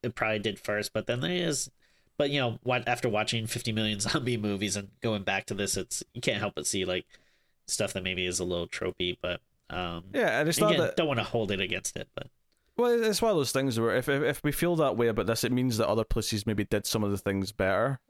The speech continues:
Speaker 2: and therefore
Speaker 1: That's true, yeah.
Speaker 2: that's, you know, th-, like, there's other things, 'cause I never feel like, I never dock points from Night of the Living Dead for things that other movies copied from it.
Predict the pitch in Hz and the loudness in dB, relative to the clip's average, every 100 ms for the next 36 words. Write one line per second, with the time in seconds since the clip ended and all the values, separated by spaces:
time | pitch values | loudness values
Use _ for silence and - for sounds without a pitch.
0 | - 107 117 117 - 110 104 104 101 101 | 0 2 2 2 2 4 4 2 2 0
1 | 101 - 135 143 226 156 120 139 151 - | -2 0 0 2 2 2 2 0 0 -4
2 | _ _ _ _ _ _ 165 175 185 190 | _ _ _ _ _ _ 0 2 4 4
3 | 160 165 151 143 127 107 - - _ _ | 4 2 2 4 2 0 -2 -8 _ _
4 | _ _ _ _ _ _ _ _ _ _ | _ _ _ _ _ _ _ _ _ _
5 | 76 - 160 202 196 214 233 214 - 185 | -16 -4 2 4 4 4 4 4 4 6
6 | 165 127 - 151 180 151 143 143 - 139 | 4 4 2 4 4 4 4 2 2 2
7 | 131 120 135 117 123 113 117 113 104 98 | 2 2 2 2 2 4 2 2 2 4
8 | 113 110 - 104 98 - 110 107 104 101 | 4 2 0 0 0 2 2 2 2 2
9 | 110 104 95 - 127 127 98 - 95 80 | 2 2 0 0 0 0 -2 0 2 2
10 | 76 | -2